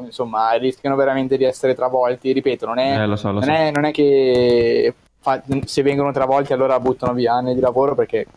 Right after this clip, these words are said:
Speaker 1: comunque hanno fatto esperienza, hanno comunque qualcosa di gr-, veramente grosso da mettere nel portfolio, però comunque come tempistiche, cioè, mi sembrano abbastanza
Speaker 2: Sì,
Speaker 1: sfortunati
Speaker 2: io
Speaker 1: alla
Speaker 2: secondo
Speaker 1: fine.
Speaker 2: me, secondo me, da quello che ho visto,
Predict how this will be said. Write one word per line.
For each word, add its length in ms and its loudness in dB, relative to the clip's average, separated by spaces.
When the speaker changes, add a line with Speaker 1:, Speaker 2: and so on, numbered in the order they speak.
Speaker 1:
comunque 300 -14
hanno 120 -12
fatto 220 -12
esperienza, 720 -2
hanno 160 -6
comunque 460 -8
qualcosa 460 -2
di 120 -2
gr-, 180 0
veramente 420 0
grosso 360 0
da 40 0
mettere 220 -2
nel 100 -2
portfolio, 580 -2
però 180 2
comunque 380 0
come 240 0
tempistiche, 920 0
cioè, 160 -2
mi 100 -4
sembrano 560 -2
abbastanza 520 -6
Speaker 2:
Sì, 80 -20
Speaker 1:
sfortunati 560 -2
Speaker 2:
io 100 -2
Speaker 1:
alla 20 0
Speaker 2:
secondo 480 0
Speaker 1:
fine. 80 0
Speaker 2:
me, 60 0
secondo 520 0
me, 300 0
da 80 -2
quello 200 0
che 100 -2
ho 80 0
visto, 640 -4